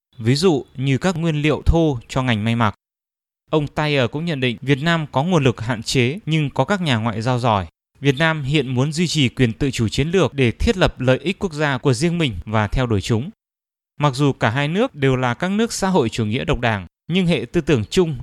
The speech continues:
đã không ngăn Trung Quốc khỏi các hoạt động cưỡng chế thường xuyên và thậm chí là đe dọa sử dụng vũ lực ở Biển Đông.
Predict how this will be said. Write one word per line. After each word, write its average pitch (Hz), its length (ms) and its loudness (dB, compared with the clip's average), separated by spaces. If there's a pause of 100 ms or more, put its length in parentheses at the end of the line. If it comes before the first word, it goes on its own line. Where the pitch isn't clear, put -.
đã 139 240 -2
không 175 340 -4
ngăn 170 260 0
Trung 135 200 -2
Quốc 226 180 2
khỏi 139 320 0
các 202 180 -2
hoạt 160 140 2
động 139 280 -2
cưỡng 170 240 -2
chế 147 200 0
thường 151 200 2
xuyên 139 300 2
và 139 100 2
thậm 143 220 0
chí 165 360 0
là 165 120 2
đe 123 180 0
dọa 127 240 0
sử 123 200 0
dụng 110 260 -4
vũ 165 140 0
lực 170 200 2
ở 107 160 -4
Biển 98 160 0
Đông. 113 180 2